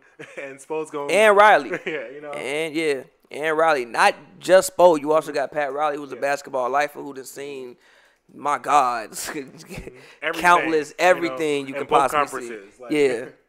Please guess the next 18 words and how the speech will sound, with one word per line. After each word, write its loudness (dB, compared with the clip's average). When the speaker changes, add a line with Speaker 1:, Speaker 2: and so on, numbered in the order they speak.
Speaker 1:
<laughs> -
Speaker 2:
every, -4
in -8
both 4
conferences -4
and -12
many 0
eras 2
you -16
could -8
possibly -4
see. -12
So, -8
yeah, -6
nah, -14
I -14
mean, -16
hey, -8